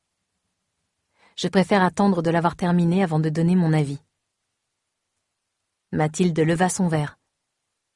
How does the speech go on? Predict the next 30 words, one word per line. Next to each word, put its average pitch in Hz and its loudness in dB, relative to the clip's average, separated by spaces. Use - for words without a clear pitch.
Je - -6
n'ai 214 2
aucun 320 2
doute, 190 -2
vous 196 0
l'adorerez. » 196 2
Sonia 196 4
attendit 202 2
qu'elle 170 -2
soit 185 -2
de 175 2
nouveau 170 0
seule. « 156 -6
T'es 160 0
une 156 4
hypocrite. » - -4
Je 165 0
ne 170 4
pouvais 175 2
décemment 175 2
pas 196 2
lui 156 0
dire 196 2
ce 190 -6
que 160 -2
j'en 151 0
pensais 156 -2
vraiment. 185 2
En 160 0
effet, 175 -2